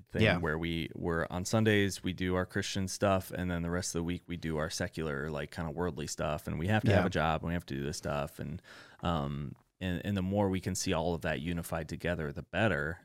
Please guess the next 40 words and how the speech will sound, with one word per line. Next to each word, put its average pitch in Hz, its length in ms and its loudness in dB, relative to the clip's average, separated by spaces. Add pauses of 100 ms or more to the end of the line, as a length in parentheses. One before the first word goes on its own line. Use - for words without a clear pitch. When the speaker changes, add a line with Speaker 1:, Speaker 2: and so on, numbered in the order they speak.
(100)
Speaker 1:
and 80 320 -4
it's - 320 -4
more 92 160 0
helpful 98 140 8
Speaker 2:
Well, 143 140 12
Speaker 1:
for 107 40 6
us, 147 80 8
and 151 200 10
Speaker 2:
even 123 100 8
Speaker 1:
it's 117 120 2
more 87 160 0
helpful 85 320 -2
for, 78 460 -4 (300)
for - 80 -6
those 76 320 -2
in 85 160 -2
our 69 100 -2
community. 73 580 -4 (280)
Speaker 2:
Right. 104 340 10 (340)
Speaker 1:
Like, 80 180 0 (120)
in 127 300 6 (340)
our 127 160 10
Christian 135 380 6
community, 80 500 -2 (160)
I 82 80 -6
should 85 200 -6
say. 80 340 0 (520)
Speaker 2:
I 135 120 6
mean, 143 160 10
Speaker 1:
Um, 156 60 8
Speaker 2:
even 165 240 8
within 120 540 8
evangelicalism, 98 1120 10 (240)
uh, 87 340 8
if 107 160 8
you 110 80 12
look 107 280 12
at, 98 180 12 (500)
like, 107 160 12
just - 280 8